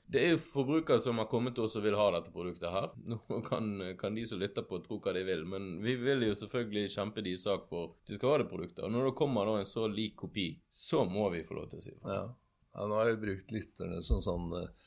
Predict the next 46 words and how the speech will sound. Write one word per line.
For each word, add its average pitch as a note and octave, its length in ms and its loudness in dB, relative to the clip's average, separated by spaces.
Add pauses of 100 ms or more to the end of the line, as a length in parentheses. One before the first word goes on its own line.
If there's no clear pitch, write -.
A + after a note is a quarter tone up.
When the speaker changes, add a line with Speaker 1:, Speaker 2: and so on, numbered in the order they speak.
(200)
Speaker 2:
terapeuter. F#2+ 680 4 (100)
<laughs> - 60 -2
Vi B2+ 180 10
Speaker 1:
<laughs> - 0 -
Ja. D#3 100 10
Speaker 2:
føler G2+ 300 10
oss G#2+ 140 6
bedre F#2 420 12
bare G2 240 6
for - 140 0
å F#2 60 2
snakke - 340 10
om E2 100 -2
det. G#2 140 0 (100)
Speaker 1:
Ja, C#3+ 240 12
ja. E2+ 240 2
Speaker 2:
Ja. F#2+ 240 -4 (420)
Speaker 1:
Og D3+ 100 6
så F#3 280 4
kan F#3 240 8
jo B2 240 8
selvfølgelig C#3 420 4
mange C#3+ 220 6
si C#3 220 2
det A#2+ 100 6
at A2 100 4
vi B2 100 4
har A2+ 120 6
kopiert, G#2+ 720 0
eh, E2+ 600 -2
melk G#2+ 440 2 (600)
og A2 140 2
rømme B2+ 520 2 (440)
og F#2+ 140 -10
så - 100 -8
videre. F#2 340 2
Nå A#2+ 140 0
melk, G#2+ 300 4
sist - 260 -4
jeg G2 100 -2
sjekket, F#2+ 300 -2
så G2 80 -10
kom G2+ 160 -4
jo F#2+ 80 -6
melken F2+ 480 -6
fra, D#2+ 320 -4